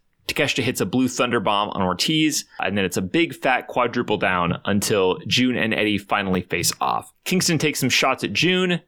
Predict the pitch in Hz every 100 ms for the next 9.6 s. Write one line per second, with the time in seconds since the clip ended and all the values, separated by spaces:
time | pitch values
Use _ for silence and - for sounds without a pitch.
0 | _ _ _ _ 135 127 113 107 - -
1 | 139 113 120 110 107 - 113 113 - 110
2 | 107 101 - - - _ _ 156 147 135
3 | - 104 - - 160 156 143 82 95 -
4 | - 107 117 113 101 - 104 120 117 110
5 | 110 101 95 101 - - - 123 120 95
6 | 92 87 - 160 95 90 - _ _ _
7 | - - 170 202 160 104 - - 90 101
8 | 87 85 - _ - 175 202 175 151 -
9 | 131 110 135 127 95 104